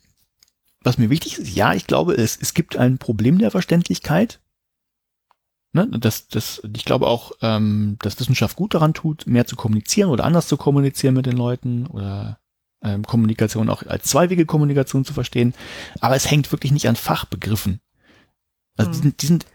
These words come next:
Speaker 1: die sind erstmal, die sind, die haben ja, erfüllen ja auch einen Zweck, ne? Nicht um Sachen zu komprimieren, die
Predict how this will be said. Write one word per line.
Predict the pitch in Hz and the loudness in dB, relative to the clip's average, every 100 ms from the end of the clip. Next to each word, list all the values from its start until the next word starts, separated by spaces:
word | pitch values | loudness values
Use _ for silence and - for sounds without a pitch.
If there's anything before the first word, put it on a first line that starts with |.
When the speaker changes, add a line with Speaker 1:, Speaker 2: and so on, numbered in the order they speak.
| - | -4
Speaker 1:
die | 123 | 2
sind | 165 | 2
erstmal, | - 156 - 131 | 2 0 0 -2
die | 113 | -2
sind, | 117 120 | -4 -2
die | 113 - - 117 | -2 -4 -2 2
haben | 151 | 4
ja, | |
erfüllen | 147 131 - 143 | 2 0 0 2
ja | |
auch | 120 | 2
einen | 120 | -2
Zweck, | - - 92 - | -2 -2 -2 -2
ne? | 143 | -2
Nicht | 160 | -2
um | 110 | -2
Sachen | 117 - | -2 -2
zu | 127 | -2
komprimieren, | - 123 - 110 143 185 | 0 0 2 2 4 4
die | 151 | 2